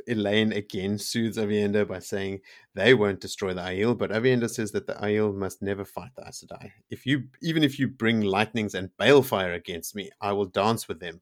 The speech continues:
but I will not harm you." And again in the background, Nynaeve mutters angrily about stabbing women. She's obviously worked up. We can all see where this is going, right? Nynaeve getting angry means she's gonna channel. Uh, but that's all happening in the backgrounds.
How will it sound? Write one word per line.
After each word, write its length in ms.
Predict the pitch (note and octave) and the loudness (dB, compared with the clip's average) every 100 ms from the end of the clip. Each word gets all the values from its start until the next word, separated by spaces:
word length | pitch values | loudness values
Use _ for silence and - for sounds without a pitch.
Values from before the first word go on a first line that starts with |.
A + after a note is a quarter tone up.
| _ | _
but 100 | F#2 | -10
I 100 | F#2+ | -8
will 120 | F2+ E2+ | -8 -6
not 160 | G2 - | -6 -4
harm 260 | F2 E2+ | -6 -6
you." 220 | E2+ E2+ - _ _ _ _ _ _ _ _ _ | -14 -18 -20 _ _ _ _ _ _ _ _ _
And 80 | F2+ | -16
again 400 | - F#2+ G2+ A#2+ | -6 0 2 4
in 60 | |
the 60 | G#2 | 2
background, 440 | - F#2+ - G#2+ | 2 0 2 0
Nynaeve 320 | F2+ G2 G#2 G2 | 0 0 0 -2
mutters 300 | G2+ A#2 F#2 | -4 -4 -6
angrily 320 | A2 A2 G2+ F#2+ | -4 -2 0 0
about 260 | F2 - | -2 -6
stabbing 580 | - - G#2+ G2 G2+ F2+ | -8 -2 2 2 0 -2
women. 400 | F#2+ A2+ G#2 G#2 | 0 2 2 0
She's 260 | - G2 - | -4 -14 0
obviously 400 | C3 A#2 G#2+ - | 0 2 -2 -2
worked 360 | F2+ F2+ F2+ - | -6 -6 -6 -6
up. 100 | F2+ G#2+ | -8 -4
We 80 | |
can 100 | G#2 | 0
all 160 | A2 G#2+ | 4 4
see 380 | - - G2 F2+ | 2 -4 -6 -6
where 160 | F2 | -8
this 180 | E2+ F2 | -8 -10
is 100 | F#2 | -10
going, 280 | - E2+ E2+ | -10 -10 -8
right? 180 | E2+ E2+ - | -8 -8 -4
Nynaeve 340 | G2+ G2 F#2 | -2 -2 -4
getting 240 | G2 F#2 | -6 -6
angry 300 | F2 E2+ F2 | -8 -10 -10
means 220 | F2 F2 - | -10 -12 -12
she's 140 | - | -12
gonna 200 | F2+ F2 | -12 -12
channel. 420 | - F#2 F#2 - _ _ _ _ _ _ - | -10 -10 -12 -20 _ _ _ _ _ _ -6
Uh, 160 | F2+ - | -6 -4
but 100 | - | -2
that's 180 | G#2 | -2
all 100 | G#2 | 0
happening 320 | G2 F#2+ F#2+ F2+ | -2 -4 -4 -6
in 60 | |
the 60 | E2+ | -6
backgrounds. 720 | F#2 F2+ - F#2 F2 - | -4 -4 -2 -4 -4 -10